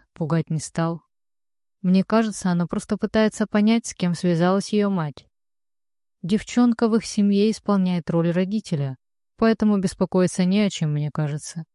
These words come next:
Селена просто заботится о матери и брате. Скорее всего, так и есть. Пообщавшись с Кларисой,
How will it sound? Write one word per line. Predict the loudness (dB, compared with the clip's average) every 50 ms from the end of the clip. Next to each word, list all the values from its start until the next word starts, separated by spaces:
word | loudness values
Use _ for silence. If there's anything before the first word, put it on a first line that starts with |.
| _ _ _ _ _ _ _ _ _ _ _
Селена | -4 2 4 6 6 8 6 6 4
просто | 2 2 2 2 2 0 0
заботится | 0 2 2 0 0 -2 -2 -8 -4 -2 -2 0
о |
матери | 0 -2 -2 -4 -2 -4 -2 -2 -2 -2
и | -2
брате. | 0 0 0 0 0 -2 -6 -8 -8 -8 _ _ _ _ _ _ _ _ _ _ _ _ _ _ _ _ _ _ _ _ _ _ _ _ _ _ _ _ _ _ _ _ _ _ _ _ _ _ _ _ _ _ _
Скорее | -18 -8 -2 0 2 2 2 0
всего, | -2 -2 -4 -4 -4 -2
так | -4 -6 -4 -4
и | -4
есть. | -2 -2 -4 -6 -8 _ _ _ _ _ _ _ _ _ _ _ _ _ _ _ _ _ _ _ _
Пообщавшись | -4 -2 -2 -2 -2 -2 -2 -2 -2 -2 -6 -8 -8
с | -8
Кларисой, | -6 -2 0 0 0 0 -2 -4 -6 -6 -6 -8